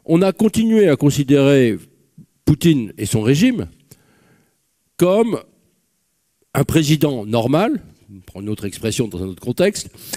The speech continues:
et un régime normal. Euh, un certain nombre de dirigeants occidentaux, y compris chez nous, euh, ben, euh, on dit, bon, on va voir serrer la main de Vladimir Poutine, on va l'appeler Vladimir, et pas Monsieur Poutine,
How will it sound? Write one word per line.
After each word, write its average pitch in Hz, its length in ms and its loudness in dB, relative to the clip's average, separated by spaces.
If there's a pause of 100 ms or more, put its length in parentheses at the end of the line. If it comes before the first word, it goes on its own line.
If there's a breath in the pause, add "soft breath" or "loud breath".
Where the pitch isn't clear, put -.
(420 loud breath)
et 190 400 4 (480)
un 143 80 2
régime 151 440 2
normal. 110 480 -4 (1700)
Euh, 69 380 -8 (300)
un 135 120 -2
certain 147 280 0
nombre 139 160 0
de 123 100 0
dirigeants 113 400 0
occidentaux, 180 640 0
y 127 40 0
compris 107 280 -6
chez 156 180 2
nous, 320 320 2
euh, 101 560 -2
ben, 98 80 -8
euh, 95 400 -4
on 101 160 -6
dit, 117 180 -4
bon, 110 140 -2
on 98 40 -6
va 98 100 -2
voir 95 340 -2
serrer 113 300 -2
la 101 100 -4
main 107 160 -4
de 95 60 -10
Vladimir 95 340 -8
Poutine, 127 520 2
on 95 160 -8 (260 loud breath)
va 101 100 -6
l'appeler 101 300 -2
Vladimir, 143 920 2
et 90 60 -12
pas 101 160 -8
Monsieur 92 260 -6
Poutine, 127 520 -2